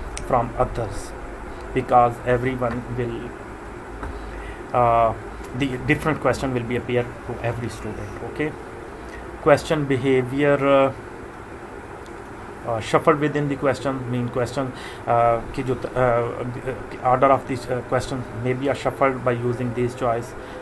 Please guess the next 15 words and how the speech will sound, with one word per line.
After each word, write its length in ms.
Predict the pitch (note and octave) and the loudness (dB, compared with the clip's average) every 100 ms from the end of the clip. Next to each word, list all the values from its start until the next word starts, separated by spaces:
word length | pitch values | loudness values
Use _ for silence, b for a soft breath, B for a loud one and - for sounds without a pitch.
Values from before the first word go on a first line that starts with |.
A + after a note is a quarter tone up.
| - | -4
Uh, 120 | B2 | 0
you 160 | A#2+ A#2+ | 2 0
can, 280 | B2+ B2 B2 | 0 0 0
uh, 460 | G#2+ A#2 A2 G#2+ G#2+ | -2 -2 -2 -2 -4
uh, 220 | A#2+ - A#2+ | -6 -6 -4
uh, 200 | B2 A#2+ | -4 -2
and 160 | B2+ C3+ | 0 2
university 360 | C3 A#2+ C#3 | 0 0 -2
recommend 440 | B2 A#2+ A2+ G#2 G2 | -4 -4 -4 -4 -4
this. 140 | F#2+ | -6
Okay, 280 | A#2 - D3 C#3+ B B B B - - - | -8 -6 -6 -8 B B B B -14 -8 -4
quest-, 260 | B2 - - | -4 -4 -6
okay. 480 | A#2+ A2+ G#2+ - G#2+ G2 - - - - - - - - - - - - - - - - - - - - D#5+ D5+ - - - - - - - - | -4 -4 -6 -8 -8 -8 -10 -12 -12 -10 -10 -10 -10 -10 -10 -10 -12 -12 -12 -12 -10 -12 -12 -12 -12 -12 -12 -12 -12 -12 -12 -12 -12 -12 -12 -4
Review 300 | B2+ B2+ D#3 | 0 4 8
options. 460 | D3 C3+ - C#3+ | 8 8 2 0